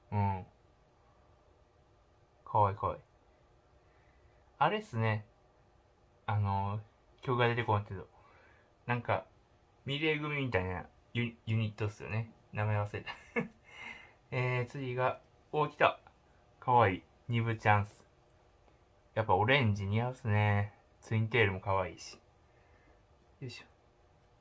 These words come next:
はい。次が、メイメイっす。メイメイっぽいな。なんか猫っぽいっていうか。はい。パルヨ、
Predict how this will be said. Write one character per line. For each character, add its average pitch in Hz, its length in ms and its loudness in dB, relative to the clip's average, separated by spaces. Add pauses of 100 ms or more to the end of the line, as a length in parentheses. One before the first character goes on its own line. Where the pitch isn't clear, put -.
(220)
は 143 60 -2
い。 139 140 -6 (1700)
次 104 280 -4
が、 104 200 4 (680)
メ 131 160 2
イ 110 60 4
メ 98 120 -2
イ - 40 -10
っ - 40 -16
す。 - 180 -20 (1500)
メ 117 120 2
イ 120 100 2
メ 123 140 -2
イ - 20 0
っ - 40 -8
ぽ 120 180 -2
い - 20 0
な。 98 100 -4
な 101 140 -2
ん 104 40 -4
か 90 80 -4
猫 107 320 -4
っ - 40 -10 (140)
ぽ 98 100 -2
い 78 40 -8
っ - 40 -14
て - 160 -18
い - 40 -16
う - 20 -20
か。 - 60 -20 (1900)
は 147 80 -4
い。 139 100 -8 (800)
パ 131 140 0
ル 117 100 0
ヨ、 110 220 4